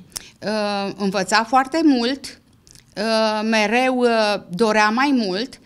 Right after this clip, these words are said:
și l-, la un moment dat începuse ori germenii, uh, uh, suferinței, mă refer acum la patologia efectivă, pentru că ea a făcut o,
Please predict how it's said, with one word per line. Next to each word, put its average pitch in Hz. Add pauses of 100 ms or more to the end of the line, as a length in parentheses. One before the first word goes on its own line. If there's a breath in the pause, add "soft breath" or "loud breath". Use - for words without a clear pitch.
(160 soft breath)
și -
l-, 269
la 269
un 302
moment 359
dat 311
începuse 294
ori 320
germenii, 240
uh, 196 (400)
uh, 185
suferinței, 202 (160 loud breath)
mă 196
refer 185
acum 190
la 190
patologia 180
efectivă, 202
pentru 175
că 175
ea 180
a 180
făcut 185
o, 185